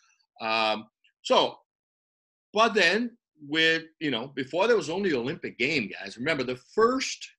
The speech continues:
world championship was not until nineteen seventy-three. <laughs> People forget that, you know, particularly people that, <laughs> a lot of you guys are young, but you gotta understand, before nineteen seventy-three, there were no world championships.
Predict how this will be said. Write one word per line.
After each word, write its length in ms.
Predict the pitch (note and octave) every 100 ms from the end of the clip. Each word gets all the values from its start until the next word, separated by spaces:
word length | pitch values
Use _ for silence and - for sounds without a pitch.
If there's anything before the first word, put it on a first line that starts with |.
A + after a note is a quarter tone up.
| _
world 420 | - B2+ F#3 G#3 F#3+
championship 640 | F3+ G3 G3 E3+ - F3
was 140 | C#3
not 200 | C3+ E3
until 240 | F#3+ - D3+
nineteen 320 | D3+ D3+ D3+
seventy-three. 720 | - E3 E3 C3+ - D#3+ C3+ _ _ _ _
<laughs> 80 | - _ _ _ _ _ _ _ _ _ -
People 180 | F#3 G3+
forget 380 | D#3 B2+ D#3+
that, 140 | - - _ _ _ _ _ G#2+
you 80 |
know, 180 | A2+ A2 B2
particularly 400 | - F#3+ F#3 E3
people 200 | F#3 E3+
that, 140 | C#3
<laughs> 60 | C3
a 80 | - - _ C3
lot 200 | C#3+ E3+
of 80 |
you 80 | D#3
guys 240 | D3 D3 C3+
are 60 |
young, 400 | A#2+ A2 E3+ D3 _ _ _ _ -
but 140 | B2
you 60 | E3
gotta 180 | B3+
understand, 460 | C#4+ G3 - F#3+ E3
before 320 | C3+ C3+ D#4+
nineteen 260 | F#4+ D#4 B3
seventy-three, 640 | - A#3+ A3+ D#3 - A#3
there 140 | F3 A3
were 160 | B3
no 100 | D4
world 320 | B2 A2+ G#2+
championships. 560 | - A2+ F#2+ - - _